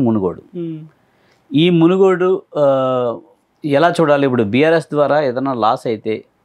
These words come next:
Speaker 1: బీఆర్, ఇప్పుడు బీఆర్ఎస్ ద్వారానే వాళ్ళు వెళ్తున్నట్టుగా
Speaker 2: అవును.
Speaker 1: కనిపిస్తుంది.
Speaker 2: ఉమ్.
Speaker 1: అంటే అలాగే వెళ్ళొచ్చా, లేకపోతే టీఆర్ఎస్ పేరు చెప్పుకుని వెళ్ళాలా?
Speaker 2: అట్లా లేదు సార్, ఇప్పుడు ప-, ఇది ఫోర్టీన్త్ వరకు టైం ఉంది.
Speaker 1: ఓకే.
Speaker 2: ఫోర్టీన్త్ లోపల సెంట్రల్ మన చీఫ్ ఎలక్షన్ కమిషన్ కానీ సెంట్రల్లో ఓకే అంటే
Speaker 1: ఉమ్.
Speaker 2: బీఆర్ఎస్ అవుతుంది.
Speaker 1: ఉమ్.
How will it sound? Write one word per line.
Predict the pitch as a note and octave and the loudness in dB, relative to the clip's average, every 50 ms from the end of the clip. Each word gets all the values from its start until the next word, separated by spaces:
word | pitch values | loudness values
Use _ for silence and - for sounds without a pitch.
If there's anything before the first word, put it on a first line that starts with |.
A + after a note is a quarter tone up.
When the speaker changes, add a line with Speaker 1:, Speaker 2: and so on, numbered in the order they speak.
| _ _ _ - | _ _ _ -10
Speaker 1:
బీఆర్, | A#2+ A2+ B2 C3+ C3 | -4 0 2 2 2
ఇప్పుడు | G2 A#2 G#2+ G2 | 2 0 -2 -2
బీఆర్ఎస్ | F2+ F#2+ G#2+ A#2+ C#3 D3 C3+ B2+ | 0 0 0 2 2 2 0 0
ద్వారానే | C3+ C3 C3 B2+ C3 C3 D#3+ | 0 0 0 0 0 0 0
వాళ్ళు | F#3 E3+ C3+ A2 | 0 0 2 2
వెళ్తున్నట్టుగా | G#2 A2 A#2 - D3+ D3 C3+ G3 F#3 E3+ | 0 0 0 -2 -4 -4 -2 -2 -2 -2
Speaker 2:
అవును. | D#3 D3 A#2 | 0 0 -2
Speaker 1:
కనిపిస్తుంది. | A2+ B2 C#3+ B2+ - A#2 G#2+ G#2 B2+ F3+ | -2 -2 -6 -6 -4 -4 -2 -2 -2 -2
Speaker 2:
ఉమ్. | - E3 E3 D3+ | -4 -6 -8 -12
Speaker 1:
అంటే | D3 D#3 - _ _ _ _ _ - D3 | -16 -20 -20 _ _ _ _ _ 0 0
అలాగే | C#3 - G#2+ B2+ D#3+ F#3 F3+ | 0 2 2 0 0 0 0
వెళ్ళొచ్చా, | D3+ D3 C#3+ C#3+ C#3 B2 - B3 | 0 0 2 2 0 0 0 -2
లేకపోతే | C4 A#3 F3 C#3+ C#3 - - D3+ C#3 D3 D#3+ D3 C3+ B2 A2+ | 0 0 -2 -4 -4 -4 -4 -4 -2 0 0 2 2 0 0
టీఆర్ఎస్ | A2 - D3+ D3 D3 D3 D3 C#3+ - - _ - | -2 -2 0 2 2 4 2 2 0 -4 _ -2
పేరు | C#3+ C3 | -2 -2
చెప్పుకుని | B2+ A#2 - C3 - C#3+ C#3+ | -2 -4 -8 -6 -2 0 0
వెళ్ళాలా? | B2 A#2 A2+ A2+ A2 A2+ A#2 _ _ _ _ _ _ _ _ _ _ _ _ - | 0 2 2 0 0 -2 -4 _ _ _ _ _ _ _ _ _ _ _ _ -16
Speaker 2:
అట్లా | A3 G#3+ A#3 | -12 -10 -6
లేదు | A#3+ A#3+ A3 | -6 -4 -4
సార్, | G3 G#3 | -4 -6
ఇప్పుడు | F3+ F3 E3+ - F3 | -8 -8 -8 -10 -8
ప-, | - | -8
ఇది | F3 F3 G3 A3 | -8 -6 -8 -8
ఫోర్టీన్త్ | - - F3+ F#3+ F#3 F3 G#3+ G#3 G#3 | -8 -6 -6 -6 -4 -6 -6 -6 -4
వరకు | G3+ G#3 A#3+ | -4 -4 -4
టైం | G3 G3 F3+ F#3 F3+ | -4 -4 -4 -4 -4
ఉంది. | F3 D#3+ C#3+ D3+ C#3+ - A2+ | -4 -6 -6 -8 -12 -14 -18
Speaker 1:
ఓకే. | G#2 - _ _ _ _ _ _ _ _ _ _ _ _ _ | -20 -20 _ _ _ _ _ _ _ _ _ _ _ _ _
Speaker 2:
ఫోర్టీన్త్ | - F#3 F#3+ F3 F#3+ G3+ G3 | -4 -4 -2 -2 -2 -2 -2
లోపల | G#3 G3+ A3 A3 | 0 0 0 -2
సెంట్రల్ | - - F#3 F3+ F3 F#3+ F#3 F3 | -2 -4 -6 -6 -4 -4 -4 -2
మన | E3+ E3+ E3+ D#3+ - | -2 -4 -4 -4 -4
చీఫ్ | F#3 F#3+ F#3+ | -4 -2 -2
ఎలక్షన్ | F#3+ - - G3 F#3+ | -2 -4 -4 -6 -8
కమిషన్ | F#3 E3+ - F#3 | -8 -8 -8 -8
కానీ | F#3 F3+ F3+ F3 | -8 -6 -6 -6
సెంట్రల్లో | D#3 E3+ E3+ D#3 F3+ F3+ F3+ F3+ F3 | -6 -6 -6 -6 -6 -4 -4 -2 -2
ఓకే | F3 D#3+ E3+ F#3 | -4 -4 -4 -6
అంటే | F3+ F3 D#3+ F3+ G#3+ B3+ C#4+ - _ _ _ - | -6 -6 -6 -6 -6 -6 -8 -10 _ _ _ -20
Speaker 1:
ఉమ్. | - A#2+ G3 F3+ B3+ | -20 -20 -18 -16 -12
Speaker 2:
బీఆర్ఎస్ | - E3 F#3+ G3+ G3 F#3 D#3 | -4 0 2 2 2 2 0
అవుతుంది. | E3 D#3+ C#3 D3+ C#3+ C3+ C#3 - _ _ | -2 -4 -6 -6 -10 -12 -14 -16 _ _
Speaker 1:
ఉమ్. | B2+ A#2+ G#2 | -20 -20 -20